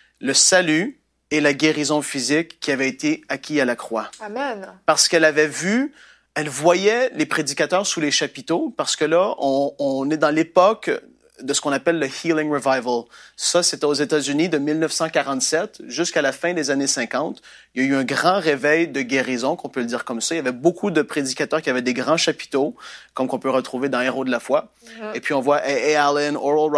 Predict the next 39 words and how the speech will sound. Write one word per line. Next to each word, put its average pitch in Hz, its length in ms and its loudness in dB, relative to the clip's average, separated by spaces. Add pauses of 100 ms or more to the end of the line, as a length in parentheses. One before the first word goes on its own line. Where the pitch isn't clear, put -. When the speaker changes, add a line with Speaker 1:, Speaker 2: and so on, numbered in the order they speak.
Speaker 1:
Roberts, 143 340 0
Jack 151 260 0
Coe, 160 180 0
tous, - 340 -4
tous 240 100 -2
ces 151 320 0
hommes 175 220 4
attiraient 139 420 0
des 139 140 -2
milliers 160 300 -2
de - 40 -10
personnes. 165 500 -2
Il 139 60 -8
y 131 60 -2
avait 127 120 0
beaucoup 165 360 -2
de 165 40 -8
guérisons 156 400 0
qui - 120 -10
se - 80 -6
passaient. 127 680 -2
Et, - 80 -10
évidemment, 131 360 -4
elle 165 60 -4
était 143 140 -4
attirée 135 400 0
à 120 80 0
ça. - 140 -4
Elle - 60 -6
a 139 40 -8
dit, « 139 140 -6
Mais 131 100 -2
c'est, - 240 -4
qu'est-ce - 240 -4
qu'il - 120 -2
y 151 40 2
en 139 140 -2
est 151 100 2
réellement ? » 139 640 0